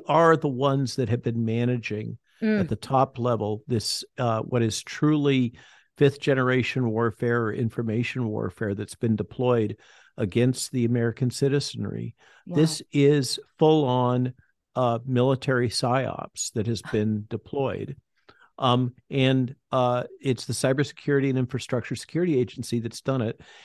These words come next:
Speaker 1: And you remember Gade, the, uh, attorney at Twitter that was managing a lot of the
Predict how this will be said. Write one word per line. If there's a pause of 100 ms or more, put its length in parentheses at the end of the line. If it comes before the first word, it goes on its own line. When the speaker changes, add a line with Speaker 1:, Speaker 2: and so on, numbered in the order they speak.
(140)
Speaker 1:
And
you
remember
Gade,
the, (180)
uh, (500)
attorney
at
Twitter
that
was
managing
a
lot
of
the